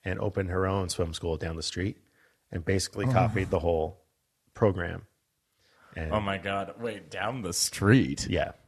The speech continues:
Speaker 2: That
Speaker 1: It,
Speaker 2: sounds ridiculous.
Speaker 1: it was ridiculous.
Speaker 2: It's like opening a Starbucks across the street from another Starbucks.
Speaker 1: Right. So, uh, after that happened, a lot of business, they lost a lot of business.
Speaker 2: Uh-huh.
Speaker 1: The swim school I was working for. So they were like, "You're not working for this other swim school.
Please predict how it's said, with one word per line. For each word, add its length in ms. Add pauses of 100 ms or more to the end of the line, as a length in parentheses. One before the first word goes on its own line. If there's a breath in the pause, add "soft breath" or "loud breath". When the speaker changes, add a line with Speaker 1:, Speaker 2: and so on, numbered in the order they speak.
(1300)
Speaker 2:
That 120
Speaker 1:
It, 40
Speaker 2:
sounds 240
ridiculous. 520
Speaker 1:
it 40
was 180
ridiculous. 360
Speaker 2:
It's 100
like 140
opening 320
a 20
Starbucks 720 (100)
across 380
the 60
street 240
from 140
another 200
Starbucks. 680 (100)
Speaker 1:
Right. 260 (720 soft breath)
So, 680
uh, 220
after 240
that 180
happened, 400
a 80
lot 160
of 100
business, 360
they 140
lost 260
a 40
lot 160
of 60
business. 460 (180)
Speaker 2:
Uh-huh. 420
Speaker 1:
The 80
swim 200
school 180
I 60
was 140
working 200
for. 380
So 180
they 100
were 100
like, 180
"You're 120
not 180
working 220
for 140
this 160
other 200
swim 260
school. 320